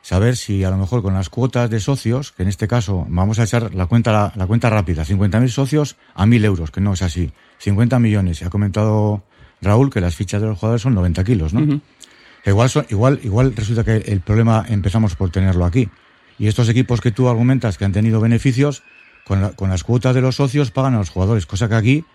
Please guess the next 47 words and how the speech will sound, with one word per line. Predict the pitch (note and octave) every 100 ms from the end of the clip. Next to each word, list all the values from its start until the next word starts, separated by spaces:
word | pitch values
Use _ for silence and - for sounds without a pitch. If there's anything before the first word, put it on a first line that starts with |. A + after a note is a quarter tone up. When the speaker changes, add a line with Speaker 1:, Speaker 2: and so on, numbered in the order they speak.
| _ _ _ G2
Speaker 1:
eh, | G2 G2
creo | B2+ B2
que | C3
es |
el | A#2 G#2
Speaker 2:
No, |
Speaker 1:
sesenta | F2 F#2 A#2+ A#2+ B2
por | G#2
ciento. | F#2+ G#2+ - -
Speaker 2:
no, | - B2+
no, |
no. | A2+ G2+
Speaker 1:
Aquí | G#2+
se | C#3
paga | D#3 D3+
el |
sesenta | C3 C3 C3+
por | A2+
ciento | - C3
Speaker 2:
Eh, | G#2
Speaker 1:
de |
Belilla. | B2 A2+ -
Speaker 2:
eh, | -
eh, |
Speaker 1:
O | C#3
sea, | - D3+
sí, | C#3+
Speaker 2:
vamos |
Speaker 1:
¿cómo | C3
Speaker 2:
a |
ver, | E3
Speaker 1:
suena? | G3+ C#3 A#2+
Speaker 2:
vamos | D3+ D#3
a | C#3+
ver. | A#2+ -
Eh, | C3 B2+ A#2+ B2
estaba | D3+ B2+ F3
hablando, | F3+ F3 F#3 F#3
no | E3 D#3+
quería | E3+ E3
nombrarlo, | E3 E3 F#3 G3+
pero | F3 C3+
estaba | - C#3+
hablando | C3+ B2+ A2
con | A#2
la | A2
Real. | G#2 G2